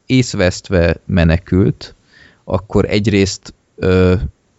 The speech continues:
tehát el tudod képzelni, hogy ő ennyire készült a, az apokalipszisre, és utána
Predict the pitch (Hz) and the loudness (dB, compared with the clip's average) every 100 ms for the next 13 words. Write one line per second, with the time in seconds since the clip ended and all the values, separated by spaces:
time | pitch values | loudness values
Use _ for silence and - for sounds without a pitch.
0 | _ _ - 101 98 98 110 120 104 - | _ _ -4 -2 0 0 0 0 0 -2
1 | 98 95 101 104 101 78 92 101 90 - | -2 0 2 2 2 2 2 2 0 -2
2 | 90 - 104 104 87 87 - - - _ | -2 0 -2 0 0 0 -2 -12 -20 _
3 | - 92 - - 95 101 - 107 - 107 | -6 -2 -2 2 2 2 0 -4 0 0
4 | 110 113 101 101 98 | 0 0 0 2 0